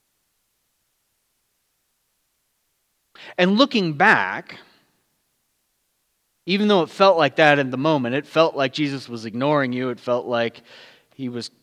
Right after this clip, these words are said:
calling you a dog or something like that, whatever the equivalent is. But instead, it turned out that he was just drawing something out of you slowly.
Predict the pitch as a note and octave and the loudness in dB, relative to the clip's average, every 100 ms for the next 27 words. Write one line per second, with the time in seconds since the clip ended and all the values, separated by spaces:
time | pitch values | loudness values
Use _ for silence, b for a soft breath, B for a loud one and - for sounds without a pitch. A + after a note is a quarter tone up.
0 | _ - C3+ B2 B2 G#2+ B2 B2+ A2+ G#2+ | _ -12 -8 -6 -6 -2 2 4 2 -2
1 | A2 C#3 B2+ A#2+ A2+ - B2+ A2+ C3 C3 | -6 -6 -6 -6 -4 0 0 2 0 -2
2 | B2+ B2 A2+ D3+ C#3 B2+ A#2 G#3+ F#3 C3 | -2 -4 -4 -4 -4 -4 4 8 8 6
3 | - B B B B _ _ D#3+ C#3+ D3 | -2 B B B B _ _ -18 -18 -20
4 | _ _ - F#3+ G3 F#3 - - A3+ A3+ | _ _ 2 4 4 2 -4 2 2 4
5 | G3+ G#3 G#3+ G3 F#3+ F#3+ G3 F3+ F3+ E3+ | 2 0 -4 2 2 2 0 -2 -4 -6
6 | - E3 B2+ C3 D#3 E3 F3 F3 F3 F3 | -8 -10 -10 -10 -8 -4 -2 -2 0 0
7 | E3+ D#3+ - E3 D3+ - D#3 C#3+ C#3 C3+ | -2 -6 -6 -6 -6 -6 -8 -4 -2 -2
8 | C3+ B2+ B2 B2 A#2+ - - - - - | -4 -10 -12 -12 -12 -10 -10 -10 -12 -14
9 | A2+ A2+ G#2+ G2 E2+ F#2 F#2+ F2+ F2+ _ | -14 -10 -10 -10 -14 -20 -20 -20 -20 _